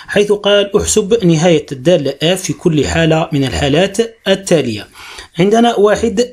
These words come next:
F لإكس تساوي لنا سينوس ستة إكس على إكس.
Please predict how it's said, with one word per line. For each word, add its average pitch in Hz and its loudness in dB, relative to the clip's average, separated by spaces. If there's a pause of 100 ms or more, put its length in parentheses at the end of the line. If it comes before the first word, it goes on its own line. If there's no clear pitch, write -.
F 190 2
لإكس 180 -2
تساوي 196 -4
لنا 156 2
سينوس 175 -2
ستة - -4
إكس 202 -4 (260)
على 156 0
إكس. 196 -2